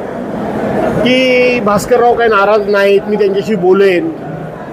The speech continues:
आम्ही त्यांना भाषण करायला परवा पण दिलं होतं. खरं तर ते माझे सिनियर नेते आहेत, माझ्या पाठीमागं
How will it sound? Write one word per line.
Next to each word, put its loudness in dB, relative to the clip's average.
आम्ही 0
त्यांना 2
भाषण 2
करायला 2
परवा 2
पण 2
दिलं 2
होतं. 0
खरं 2
तर 2
ते 2
माझे 4
सिनियर 0
नेते 0
आहेत, -6
माझ्या 4
पाठीमागं 0